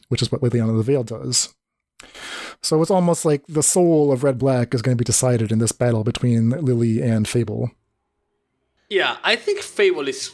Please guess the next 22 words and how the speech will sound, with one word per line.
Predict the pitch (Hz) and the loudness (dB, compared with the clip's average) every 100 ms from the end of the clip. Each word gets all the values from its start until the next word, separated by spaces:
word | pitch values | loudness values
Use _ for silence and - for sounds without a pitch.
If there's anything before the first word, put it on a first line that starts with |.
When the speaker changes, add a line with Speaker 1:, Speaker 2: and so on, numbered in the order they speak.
| _ | _
Speaker 2:
better | 147 135 | -2 0
than | 127 120 120 | 0 -2 -2
Lily. | 123 113 107 92 - _ _ _ _ _ _ _ _ _ _ _ | -2 -4 -8 -12 -14 _ _ _ _ _ _ _ _ _ _ _
Speaker 1:
Ah, | 139 98 | -2 0
you're | 123 | -2
killing | - 151 120 | 0 0 0
me, | 113 | 0
Mort. | 113 113 110 - | 0 0 -2 -4
<laughs> | - - - - - _ _ - _ _ _ | -4 -4 -18 -6 -6 _ _ -20 _ _ _
Speaker 2:
I | 214 277 233 | -6 0 0
mean, | 269 277 | 0 -2
Speaker 1:
You're | 233 | 0
killing | 208 160 139 | 0 0 0
me. | 131 135 _ - 131 - - | -2 -2 _ -14 -12 -14 -4
Speaker 2:
maybe | 233 311 277 | -2 -2 -2
that's | 247 - | -2 0
just | 233 226 | -2 0
the | |
new | 196 202 208 | 0 2 2
age, | 262 359 226 165 - - | 2 0 -2 -2 -6 -6
but | 165 165 156 151 | -2 2 2 0
Speaker 1:
Uh, | 151 156 156 | 0 2 2